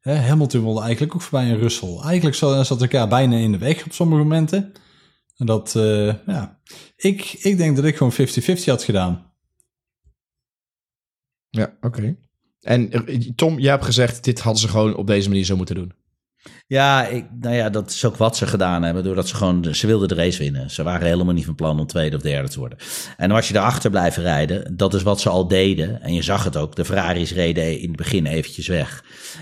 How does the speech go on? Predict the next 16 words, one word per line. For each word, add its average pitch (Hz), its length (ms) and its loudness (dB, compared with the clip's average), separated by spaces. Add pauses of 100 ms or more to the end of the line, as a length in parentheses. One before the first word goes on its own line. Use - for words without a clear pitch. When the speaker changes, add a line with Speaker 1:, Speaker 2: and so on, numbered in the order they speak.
Speaker 3:
En 175 120 -2
heel, - 160 2 (120)
heel 151 200 4
veel 117 100 0
sneller 117 300 0
zijn 123 240 2
ze 117 120 -2
dan 85 140 -2
niet. 73 180 -6
Dus 110 160 -6
je 110 60 0
moet 127 220 4
ook 120 160 0
gewoon 113 220 0
echt 110 260 -4
eventjes 120 600 -2